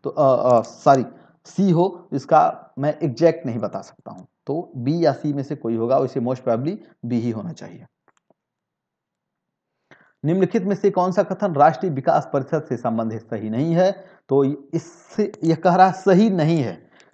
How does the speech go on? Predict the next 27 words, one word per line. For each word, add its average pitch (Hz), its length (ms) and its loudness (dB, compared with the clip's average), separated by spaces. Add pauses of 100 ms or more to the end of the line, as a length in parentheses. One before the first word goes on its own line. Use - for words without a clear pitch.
(120)
इसके - 240 2
अंतर्गत 202 380 4
सभी 170 220 2
राज्यों 165 220 6
के 170 60 -6
मुख्यमंत्री 170 400 -2
होते 160 220 -2
हैं, 175 120 -2
सही 147 260 -2
बात 151 240 0
है, - 140 -8 (120)
होते 135 200 -2
हैं। 170 220 -2
ये 147 220 0
गैर 143 300 2
संवैधानिक 165 540 0
निकाय 165 300 2
है, - 380 -6 (180)
सही 143 140 2
है, 170 260 0
ये 160 140 2
संवैधानिक 131 500 0
निकाय 120 300 0
नहीं 135 220 -4
है। 180 340 -2 (300)
प्रत्येक 226 380 -2
वर्ष 165 140 4